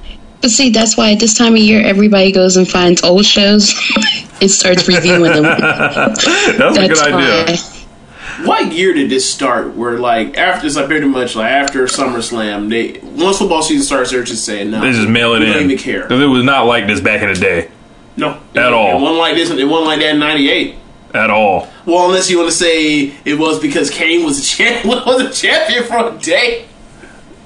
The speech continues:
Speaker 3: But other than, no.
Speaker 2: Well, they, they did that whole thing where they took the belt off Austin, and then basically the rise of The Rock was that
Speaker 3: Right.
Speaker 2: whole time. So,
Speaker 3: Yeah, yeah.
Speaker 2: nah, like, they, they wasn't mailing it in for shit. Like, <laughs>
Speaker 3: It's weird.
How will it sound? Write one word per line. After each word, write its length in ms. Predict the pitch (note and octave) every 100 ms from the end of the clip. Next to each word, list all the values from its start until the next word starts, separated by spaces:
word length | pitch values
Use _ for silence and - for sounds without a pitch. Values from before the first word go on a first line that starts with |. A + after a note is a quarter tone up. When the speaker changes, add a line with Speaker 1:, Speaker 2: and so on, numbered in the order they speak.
| - - - - G#3+ - -
Speaker 3:
But 280 | A#3 A3
other 280 | A#3 B3+ A#3 G#3+
than, 220 | - G#3
no. 140 | G#3
Speaker 2:
Well, 120 | - C#3 C#3+
they, 60 | A#2 C#3+
they 40 |
did 140 | C#3+
that 80 | C#3
whole 180 | C3 C#3
thing 120 | C3
where 120 | B2+
they 60 | A2+
took 140 | A#2
the 40 | A2+
belt 140 | G#2+ B2
off 140 | G#2+
Austin, 720 | G2+ A#2+ B2 B2 C3 B2 A#2 - - -
and 220 | G#2 G2+
then 760 | G#2+ G#2+ G#2+ G#2 G2+ G2+ G2+ F#2+
basically 960 | A2 A2 A2+ G2+ G#2+ G#2+ G2+ G2 G2 F2 -
the 160 | A#2 G#2+
rise 340 | G#2+ A#2+ A#2+
of 100 | A2
The 80 | G2
Rock 440 | F#2+ B2 G#2+ -
was 320 | B2 G#2+ G2+
that 80 | G2+
Speaker 3:
Right. 160 | - -
Speaker 2:
whole 340 | B2+ A2 G#2
time. 360 | G2+ A#2+ G#2 G2
So, 280 | - G#2 G2+
Speaker 3:
Yeah, 280 | E3 - - -
yeah. 420 | - F#2+ F2 E2 F2 - -
Speaker 2:
nah, 40 |
like, 180 | G#2 G2+
they, 280 | A#2+ A#2+ G#2
they 160 | G2+ B2
wasn't 280 | G#2+ F#2+
mailing 340 | F#2+ F#2 F2 F2+
it 40 |
in 100 | G2
for 80 | D#2+
shit. 340 | - C#3 A#2 - -
Like, 340 | G2+ F#2+ G2 A2
<laughs> 720 | C#3+ G#3+ - - - G#3+ A3
Speaker 3:
It's 160 | G#3+ C#3
weird. 360 | C#3+ C3 A2